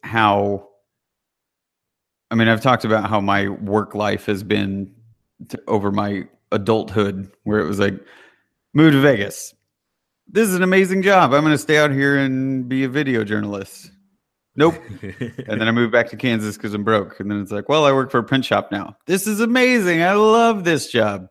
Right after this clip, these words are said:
Speaker 1: Nope. Can't support yourself. "Oh, I'll go work for a carpenters union and sign makers union. Cool. I'm making exhibits and fake stuff for all these
Speaker 2: <laughs>
Speaker 1: crazy, you know,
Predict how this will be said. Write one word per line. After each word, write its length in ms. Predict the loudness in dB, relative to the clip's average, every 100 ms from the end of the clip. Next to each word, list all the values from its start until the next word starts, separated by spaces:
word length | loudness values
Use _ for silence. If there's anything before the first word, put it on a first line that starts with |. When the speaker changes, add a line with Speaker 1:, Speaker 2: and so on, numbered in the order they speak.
| -4
Speaker 1:
Nope. 240 | 0 0 -2 _ _ _ _ _ _ _ _
Can't 180 | -4 -4
support 280 | 0 0
yourself. 400 | 0 0 2 0 -4 _ 0
"Oh, 160 | 4 4
I'll 60 |
go 140 | 4 4
work 180 | 2 0
for 180 | 0 0
a 60 |
carpenters 520 | 0 -2 -2 -4 -4
union 300 | -4 -4 -6
and 120 | -8 -4
sign 240 | -4 -2
makers 260 | -4 -6 -8
union. 280 | -8 -8 -6
Cool. 380 | -2 -2 0 -2
I'm 100 | -2
making 460 | -2 -2 -2 -4 _ _ _ _
exhibits 800 | -8 -4 0 0 0 -2 -8 -8
and 640 | -2 0 0 0 -2 -4 -10 _
fake 420 | _ 2 2 2 -8 -20 _ _ _ -12
stuff 600 | -10 2 4 4 0 -8
for 180 | 0 2
all 160 | 2 0
these 360 | -2 -4 -6
Speaker 2:
<laughs> 40 | -12
Speaker 1:
crazy, 460 | -4 -2 -2 -2
you 500 | -2 -2 -4 -6 -6
know, 320 | -6 -6 -8